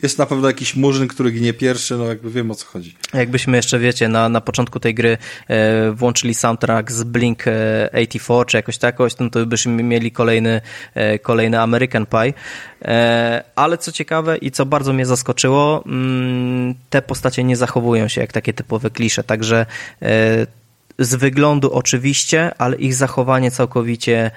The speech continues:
Speaker 2: e, nie pasuje do tego, jak wyglądają, co jest ogromnym plusem. Także jest to troszeczkę
Speaker 1: Czyli myślisz, że to jest takie robienie pod chuja, nie?
Speaker 2: Tak,
Speaker 1: Że,
Speaker 2: troszeczkę
Speaker 1: a, tym
Speaker 2: tak.
Speaker 1: razem cię
Speaker 2: Mhm.
Speaker 1: tak tutaj zrobili. No,
Speaker 2: I
Speaker 1: okej.
Speaker 2: się okazuje, że ten typowy Jeff, e, pełen mięśniak, jednak ma troszeczkę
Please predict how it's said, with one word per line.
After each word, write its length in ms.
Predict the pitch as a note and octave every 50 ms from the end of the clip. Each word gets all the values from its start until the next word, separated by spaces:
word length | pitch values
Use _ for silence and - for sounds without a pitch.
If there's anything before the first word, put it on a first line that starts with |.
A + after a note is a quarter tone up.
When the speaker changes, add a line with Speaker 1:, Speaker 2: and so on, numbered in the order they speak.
| - - - - -
Speaker 2:
e, 240 | - A2 G#2+ G#2+ A2
nie 140 | A#2+ C3
pasuje 420 | B2+ B2+ C3 - - - B2+ A#2+ A2+
do 100 | B2 A#2
tego, 220 | A#2 B2 A2 A2+
jak 120 | A2+ A2 A2
wyglądają, 540 | A#2+ A#2 B2 B2 B2+ A#2+ A#2+ G#2+ G#2+ G#2+
co 120 | A2 - C#3
jest 180 | C#3 C3+ C3 -
ogromnym 480 | - C#3 C3 C#3 C#3+ C3+ C3 B2+ B2 B2
plusem. 420 | - A#2 A#2 A2 - - - C3+ A#2+
Także 400 | A#2 A2+ A2 A2+ A2+ A#2 A#2 A2+ - - - - -
jest 180 | C3 B2+ B2 -
to 80 | B2+
troszeczkę 260 | B2+ B2 - - B2 B2+
Speaker 1:
Czyli 120 | C3+ C#3+
myślisz, 240 | D#3 - - D#3 C3+
że 100 | C#3 D3
to 100 | C#3 D3+
jest 140 | D3 C#3+ -
takie 360 | D3+ - - D3+ C#3 C#3 C#3 C#3 C3+ B2+
robienie 460 | C3+ D3 C#3+ C#3 C#3 D3+ D3 C#3+ C#3
pod 180 | - D3 D3 -
chuja, 340 | - - B2 G#2+ G2 F#2 F#2
nie? 60 | F#2+
Speaker 2:
Tak, 160 | B2 G#2+ A#2+
Speaker 1:
Że, 120 | A2 B2
Speaker 2:
troszeczkę 380 | A#2+ B2+ C#3+ E3+ G3+ F#3+ - -
Speaker 1:
a, 40 | C3+
tym 20 |
Speaker 2:
tak. 120 | C3+ G#2+ C#3
Speaker 1:
razem 360 | C#3 C3 B2 - C3+ B2+ A#2+
cię 140 | - - E3+
Speaker 2:
Mhm. 260 | C3+ C3+ D3 C#3+ C#3+
Speaker 1:
tak 120 | D3 -
tutaj 420 | - - A2 G#2 - G2 F#2+ G2 F#2
zrobili. 360 | F#2 G2 F#2+ F2+ F2+ F2+ F2+ - - -
No, 60 | F#2+ A2+
Speaker 2:
I 40 |
Speaker 1:
okej. 100 | - -
Speaker 2:
się 160 | - - C#3+ C3+
okazuje, 440 | B2+ - C3+ B2 B2+ C3 C3+ C3
że 120 | B2 B2+ A#2+
ten 160 | C3+ B2+ B2
typowy 440 | - C3+ B2+ - C3+ B2 B2 B2 A#2 B2+
Jeff, 300 | C3 C3 B2+ B2 - -
e, 40 | B2 A#2+ A#2 A#2 A#2 A#2 A2+ A#2 A2+ -
pełen 320 | - C3 B2 A#2+ A#2+ A#2 A#2+
mięśniak, 640 | B2 C3 C3+ C3 - - C3+ B2+ B2 B2 A#2+ - C3+
jednak 240 | B2 A#2 A#2+ A#2
ma 140 | A#2+ A#2+ A#2
troszeczkę 400 | - A2+ A#2 B2 A#2 - - B2